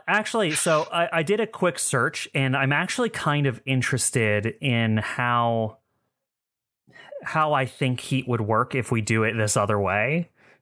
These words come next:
Um, it says when you take heat, uh, that is more than your heat cap, you overheat,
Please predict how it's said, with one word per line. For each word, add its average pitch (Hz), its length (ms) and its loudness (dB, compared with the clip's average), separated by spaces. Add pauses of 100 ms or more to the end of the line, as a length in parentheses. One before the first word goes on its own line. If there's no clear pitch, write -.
(200)
Um, 110 520 0 (680)
it 139 120 0
says 143 160 2
when 151 160 2
you 190 120 0
take 180 280 0
heat, 135 420 -2 (260)
uh, 104 1000 0 (220)
that 127 260 0
is 117 200 0
more 117 420 2
than 113 160 0
your 104 160 2
heat 127 260 -2
cap, 139 420 -2
you 127 180 0
overheat, 120 720 0